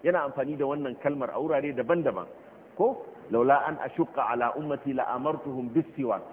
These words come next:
inda kulli salah." Da ba dan kada na tsananta ma al'ummata ba, da na umarce su da yin aswaki yayin kowace sallah. Wanda ya nuna cewar shari'ar Annabi sallallahu alaihi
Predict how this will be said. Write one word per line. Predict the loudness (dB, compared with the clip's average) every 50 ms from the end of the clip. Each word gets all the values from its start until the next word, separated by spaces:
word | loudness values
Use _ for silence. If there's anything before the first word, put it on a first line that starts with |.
| -18 -20 -20 -20 -16 -8 -4
inda | -4 -2 0 -2 -2
kulli | 0 -2 -2 0 -2 -4 -4 -4
salah." | -4 -2 0 0 -2 -4 -8 -14 -20 -20 -20 -20 -20 -20 -20 -20 -8 -2
Da | 0 2
ba | 2 2 2
dan | 2 0 0
kada | 0 0 0
na | 0 0
tsananta | 0 0 0 0 0 0 0 -2 0
ma | 0 -2
al'ummata | -2 -2 -4 -4 -4 -2 -4 -2 -2 -4 -2
ba, | -2 -2
da | -4 -2 -2
na | -2 -2 -2 -2 -2 -4
umarce | -4 -6 -6 -6 -8 -8 -8 -8 -8 -8
su | -8 -6
da | -4 -4
yin | -4 -4 -4 -6
aswaki | -6 -8 -6 -6 -6 -6 -6 -6 -6 -6 -6
yayin | -4 -4 -4 -6 -6 -2
kowace | -2 -2 -2 -2 -4 -10 -12 -10
sallah. | -10 -10 -10 -10 -12 -14 -16 -20 -20 -20 -20 -20 -20 -20 -20 -20 -20 -18 -4
Wanda | 0 2 2 4 4 2
ya | 2
nuna | 4 2 2 2 2 0
cewar | -2 -2 -2 0 2 2 2 2 2 0 -6 -12 -16 -18 -18 -20 -20 -20 -20 -20 -20 -20 -20 -20 -20 -20 -20 -20 -20 -20 -20 -20 -20 -20 -4
shari'ar | 4 6 6 8 8 8 6 4
Annabi | 4 2 0 0 -2 -2 -4
sallallahu | -4 -4 -2 -2 0 0 0 0 0
alaihi | -2 -4 -4 -6 -6